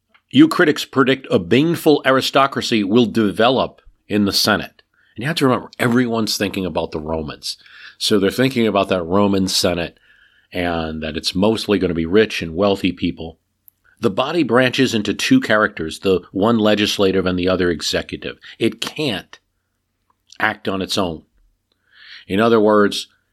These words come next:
it has to approve some of the president's executive actions, like appointments, for instance. And it has a role in passing laws, but it doesn't act without the House,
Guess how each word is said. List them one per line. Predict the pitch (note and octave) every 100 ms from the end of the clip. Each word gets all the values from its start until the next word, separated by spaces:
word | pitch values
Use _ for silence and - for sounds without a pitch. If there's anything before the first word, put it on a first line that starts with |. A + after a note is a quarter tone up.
| _
it | A2 G#2+
has | G#2 B2
to | - B2
approve | A#2 - C#3+ C#3+ -
some | B2 A#2
of |
the | G#2+
president's | - B2 A#2 A#2 A2+ -
executive | D#2+ F2+ C3 C3+ B2
actions, | A2 A2 G2+ - G#2 A2+ -
like | F2+ F2 -
appointments, | - - G#2+ G2 F#2+ F#2
for | F#2+ F2+
instance. | F2+ - G2 F#2 - - - _ _ _ _ _ _ _ _ _ _ -
And | G#2+ G#2+
it | A2+
has | G#2+ A2+
a | G#2
role | F#2+ B2 D3
in | C3+
passing | B2+ A#2+ A#2+ G#2
laws, | G#2 G#2+ G#2+
but | G2
it |
doesn't | F#2 G2+ A#2
act | A#2 A#2
without | A2+ A2
the | F#2
House, | C3 A2 G2+ -